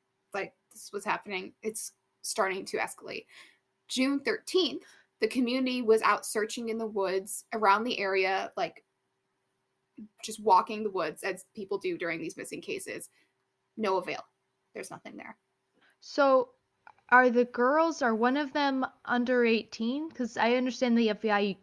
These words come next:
Speaker 2: gets involved as a matter of course when it comes to cases that involve a minor.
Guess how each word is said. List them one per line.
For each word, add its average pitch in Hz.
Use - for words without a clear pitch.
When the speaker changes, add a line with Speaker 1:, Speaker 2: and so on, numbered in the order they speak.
Speaker 2:
gets 202
involved 185
as 185
a 170
matter 170
of 151
course 175
when 190
it 175
comes 175
to 160
cases 185
that 170
involve 165
a 151
minor. 156